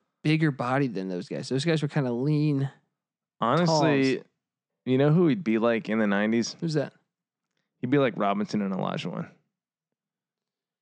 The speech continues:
Speaker 1: He's not that big. Is you, you're saying he played center then?
Speaker 2: Uh, well, those dudes both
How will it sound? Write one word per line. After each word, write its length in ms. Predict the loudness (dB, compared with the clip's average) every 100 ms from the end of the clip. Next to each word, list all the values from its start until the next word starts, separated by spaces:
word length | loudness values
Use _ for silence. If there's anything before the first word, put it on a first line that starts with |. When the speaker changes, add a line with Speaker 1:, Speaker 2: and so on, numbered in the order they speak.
| _ _ _ _
Speaker 1:
He's 120 | -4
not 120 | -4 -2
that 160 | -2
big. 240 | -2 -2 -2
Is 180 | -4 -4
you, 140 | -4
you're 100 | -4
saying 200 | -4 0
he 60 | 0
played 240 | -2 -4
center 240 | -2 -2 -2
then? 200 | -2 -4 _ _ _ _ _ _ _ _ -2
Speaker 2:
Uh, 560 | 0 2 2 2 -2 -2
well, 220 | 0 2
those 300 | 2 2 2
dudes 340 | 2 2 2 -4 _ _ _ _ _
both 400 | 2 4 4 0